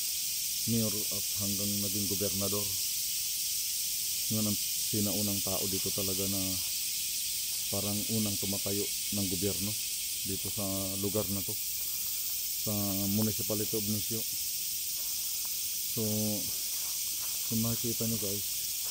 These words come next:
yung mga tinitirahan ng kanyang mga kamag-anakan, ayan o,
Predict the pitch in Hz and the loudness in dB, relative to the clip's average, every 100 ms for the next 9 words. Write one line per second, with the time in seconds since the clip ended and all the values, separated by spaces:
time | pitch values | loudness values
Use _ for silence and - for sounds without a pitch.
0 | - - - - - - - - - 113 | -2 -2 -2 -2 -2 -2 -2 -2 -2 0
1 | 107 104 107 107 107 104 101 98 - - | 2 2 0 0 -2 -2 -2 -2 -2 -4
2 | - - - - - - - - - - | -4 -4 -4 -4 -4 -4 -4 -4 -2 0
3 | 110 104 107 107 101 104 104 101 104 104 | 2 2 2 0 0 0 0 -2 0 0
4 | 104 101 98 104 101 98 101 95 - 85 | 0 0 -2 -2 -2 -2 -2 -2 -4 -4
5 | 85 - - - - - - - - - | -4 -4 -4 -4 -4 -4 -4 -4 -4 -4
6 | - 110 104 101 | -2 0 0 0